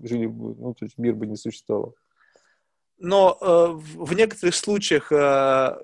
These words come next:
Speaker 2: конфликтная ситуация зависит от нашего восприятия ситуации, так? То есть, э, мы можем,
Speaker 1: Я бы
Speaker 2: э,
Speaker 1: сказал, во всех случаях.
Speaker 2: Вот именно. Почему вот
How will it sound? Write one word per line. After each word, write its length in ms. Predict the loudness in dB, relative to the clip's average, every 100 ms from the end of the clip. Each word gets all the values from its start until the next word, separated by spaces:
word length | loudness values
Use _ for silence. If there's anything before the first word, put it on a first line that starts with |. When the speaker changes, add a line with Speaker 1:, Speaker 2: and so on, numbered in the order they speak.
| -12
Speaker 2:
конфликтная 640 | -2 -2 2 -2 -2 -6 -6
ситуация 640 | -6 2 2 2 -2 -4
зависит 400 | -2 -6 -4 -4
от 160 | -2 0
нашего 280 | 0 0
восприятия 640 | 0 -2 0 2 2 0 -8
ситуации, 640 | -8 -2 -2 -2 -10 -6
так? 320 | -2 -2 -4 _ _ _ _ _ _ _
То 100 | 0
есть, 320 | 2 0 -6
э, 420 | -4 -2 0 0 0
мы 280 | -2 -2 0
можем, 560 | 2 2 2 -2 -2
Speaker 1:
Я 60 | -2 2
бы 20 | 2
Speaker 2:
э, 40 |
Speaker 1:
сказал, 180 | 4 4
во 120 | 4
всех 280 | 2 -2 -2
случаях. 520 | 0 2 2 -6 -6 -20 _ _ _ _ _ _ _ _ -2
Speaker 2:
Вот 220 | 0 2
именно. 420 | 0 0 -6 -10 -4
Почему 760 | -2 0 0 2 0 -2 -6 _ _ _
вот 460 | -4 -4 _ -12